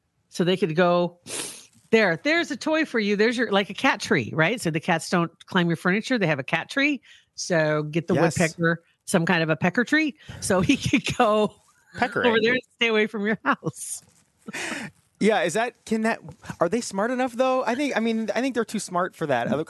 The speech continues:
Speaker 2: otherwise they'd be peckering into light poles.
Speaker 1: Is there pecker nip?
Speaker 2: Peck, there, maybe
Speaker 1: Like
Speaker 2: there's peck-,
Speaker 1: catnip?
Speaker 2: maybe there's pecker nip.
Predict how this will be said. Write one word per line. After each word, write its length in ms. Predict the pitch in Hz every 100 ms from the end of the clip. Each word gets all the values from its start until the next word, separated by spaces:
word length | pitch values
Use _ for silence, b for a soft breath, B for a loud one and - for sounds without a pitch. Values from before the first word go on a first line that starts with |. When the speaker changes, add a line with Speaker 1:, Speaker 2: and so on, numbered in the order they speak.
| -
Speaker 2:
otherwise 260 | 196 196
they'd 160 | 185 160
be 120 | 170
peckering 440 | - 180 - 180 165
into 220 | 143 123
light 240 | 135 165 -
poles. 380 | 101 - - _ _ _
Speaker 1:
Is 100 | 185
there 100 | 220
pecker 260 | 190 208 240
nip? 280 | 226 269 - - _ _ _ _ _ _
Speaker 2:
Peck, 200 | - 143 - -
there, 160 | 123 123
maybe 240 | 131 170
Speaker 1:
Like 80 | 180
Speaker 2:
there's 140 | 127
peck-, 200 | 190 107
Speaker 1:
catnip? 140 | 247 - 110
Speaker 2:
maybe 180 | 123 175
there's 180 | 156
pecker 280 | - 113 -
nip. 240 | 104 113